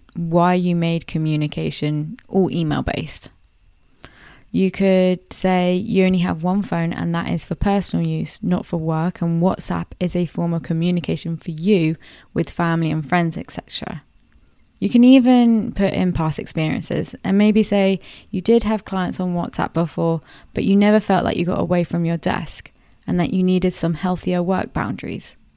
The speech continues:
Hopefully your client will understand where you're coming from and maybe even agree, but sometimes they won't, and therefore you have to find a solution you're both happy with.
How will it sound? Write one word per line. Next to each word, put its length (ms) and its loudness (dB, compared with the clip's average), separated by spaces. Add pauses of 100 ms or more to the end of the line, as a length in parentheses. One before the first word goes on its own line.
(880)
Hopefully 440 4
your 160 6
client 400 0
will 100 -2
understand 640 -4
where 80 -2
you're 120 -4
coming 380 -4
from 380 -8 (1040)
and 440 -2
maybe 380 2
even 320 -2
agree, 560 -4 (800)
but 320 4 (120)
sometimes 520 0
they 140 2
won't, 360 -2 (840)
and 160 4
therefore 520 4 (280)
you 100 -2
have 200 -2
to 100 -4
find 320 -2
a 100 -4
solution 600 -2
you're 140 2
both 340 -2
happy 320 -6
with. 300 -6